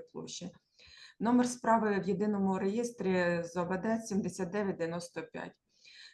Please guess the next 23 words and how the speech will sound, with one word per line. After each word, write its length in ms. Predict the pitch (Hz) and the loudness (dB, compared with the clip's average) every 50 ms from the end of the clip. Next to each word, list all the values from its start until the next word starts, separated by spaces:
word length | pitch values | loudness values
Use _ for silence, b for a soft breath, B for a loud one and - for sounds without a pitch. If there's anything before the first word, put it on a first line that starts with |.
| B | B
На 120 | - 190 196 | -2 -2 0
сьогоднішній 580 | 196 247 254 294 269 233 190 - 214 208 202 180 | 2 2 2 4 4 2 0 -2 -2 -2 -2 -2
день 480 | 151 - - - 156 151 160 156 160 160 | -4 -6 -8 -6 -4 -2 -2 -2 -2 -4
у 40 | |
зв'язку 360 | 156 - - 185 185 - - 226 | -6 -4 -4 -4 -4 -2 -2 -2
із 120 | 202 175 | -2 0
змінами 420 | 180 190 202 202 196 185 175 175 | 0 -2 -2 0 0 -2 -2 -2
в 40 | 165 | -4
Закон 400 | - - 180 175 175 185 190 180 | -4 -6 -6 -6 -4 -2 -2 -2
України 400 | 170 165 - - 180 180 170 165 | -2 -4 -4 -4 -2 -2 -2 -4
про 180 | - - - 165 | -6 -4 -6 -6
оцінку 380 | 165 - - 185 170 - 170 | -6 -4 -4 -6 -6 -6 -12
впливу 340 | 160 - - 175 180 165 170 | -16 -8 -6 -4 -4 -4 -4
на 140 | 165 160 160 | -6 -6 -8
довкілля 440 | 160 160 - _ - 240 247 220 196 | -8 -10 -12 _ -6 -4 -2 -2 -4
в 60 | 180 | -6
частині 480 | - - 196 - _ 214 202 190 185 175 | -6 -10 -10 -6 _ -2 -2 0 0 -2
організації 840 | 185 185 190 190 190 190 180 - 190 190 190 190 - - 180 175 | -2 -4 -4 -4 -4 -4 -4 -2 -2 -2 -2 -4 -8 -6 -6 -4
громадських 640 | 175 185 185 180 180 180 180 - - - 180 175 - | -4 -4 -4 -4 -4 -6 -6 -10 -10 -10 -10 -10 -10
с-, 140 | - - - - _ _ - _ B B B B B B B B B | -16 -18 -18 -20 _ _ -20 _ B B B B B B B B B
слухань, 380 | - - - 190 190 - 180 165 | -20 -8 -4 -4 -2 0 -2 -2
які 180 | 170 165 - 190 | -2 -4 -6 -8
вступили 640 | - - - 190 - 208 196 185 170 160 - - | -8 -6 -8 -6 -4 -2 0 0 0 0 -2 -6